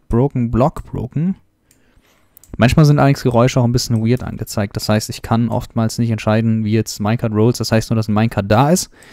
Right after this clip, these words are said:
Ähm, und wenn Block zerstört wird, das passiert normalerweise nicht so einfach. Ich kann mal Spectator durchgucken und irgendwo hier unten Minecart Rolls. Minecart Rolls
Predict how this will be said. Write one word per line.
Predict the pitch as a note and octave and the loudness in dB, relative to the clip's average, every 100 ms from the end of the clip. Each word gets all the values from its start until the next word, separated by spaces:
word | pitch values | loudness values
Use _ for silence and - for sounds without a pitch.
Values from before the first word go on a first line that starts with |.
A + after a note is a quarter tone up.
| - - - - - - | -20 -20 -20 -20 -20 -2
Ähm, | A#2+ B2 B2 B2+ B2 | 4 6 6 2 0
und | A#2 A#2 | 0 2
wenn | A2+ | 2
Block | A#2 C3 - - | 4 2 0 -4
zerstört | A#2+ - A#2+ B2 | -2 2 2 2
wird, | A#2 | -2
das | G#2+ | -2
passiert | A2+ A2+ A#2 | -2 -2 0
normalerweise | A2+ A2+ | 0 0
nicht | A#2 - | -4 -6
so | G2+ | -10
einfach. | G2 G2+ C3+ - - - - | -12 -6 -8 -8 -20 -20 -4
Ich | |
kann | C3 | -2
mal | C#3+ | 0
Spectator | - A#2+ - C#3+ A#2 | -2 -4 -2 -2 -2
durchgucken | A2+ G#2+ - A#2+ C#3 | -4 -8 -8 -6 -6
und | A#2 - | -8 -4
irgendwo | B2+ D#3 C3+ | -4 -2 -2
hier | A#2+ A#2 | -2 -2
unten | C#3+ D#3+ | -4 -4
Minecart | B2 B2+ D#3 C#3 | -2 -2 -2 0
Rolls. | D3 F3+ - - - - - | 0 -2 -6 -16 -20 -20 -2
Minecart | A#2+ E3 G3+ D3+ | 4 4 4 4
Rolls | B2+ C#3+ - | 6 4 2